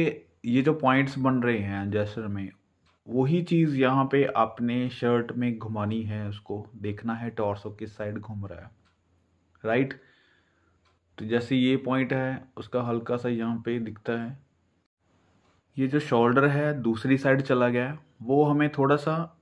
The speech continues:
इस तरीके से दिखेगा और ये वाला पॉइंट यहाँ पे हमें शो हो रहा है, यहाँ पे इसकी एल्बो आ गई। तो उसके बाद ये पूरा फॉर्म बन जाता है आपका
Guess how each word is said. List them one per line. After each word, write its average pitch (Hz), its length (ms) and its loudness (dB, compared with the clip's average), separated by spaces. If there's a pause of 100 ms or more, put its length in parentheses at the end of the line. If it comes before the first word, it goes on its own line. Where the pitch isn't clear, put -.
(300)
इस 139 180 -4
तरीके 147 300 2
से 151 140 0
दिखेगा 101 440 -4 (2250)
और 110 600 -2 (340)
ये 117 280 2
वाला 131 280 4
पॉइंट 120 260 0
यहाँ 113 320 0
पे 117 200 -2 (500)
हमें 123 240 -2
शो 117 180 -2
हो 101 180 -2
रहा 82 140 -8
है, - 100 -18 (800)
यहाँ 127 300 -2
पे 131 120 4
इसकी 123 420 -4
एल्बो 117 340 2
आ 110 100 2
गई। 113 240 -6 (2000)
तो 117 100 -2
उसके - 320 -2
बाद 123 420 4 (460)
ये 113 200 0
पूरा 117 300 0
फॉर्म 110 320 -6
बन 104 180 0
जाता 101 220 -4
है 101 60 -2
आपका 101 220 -8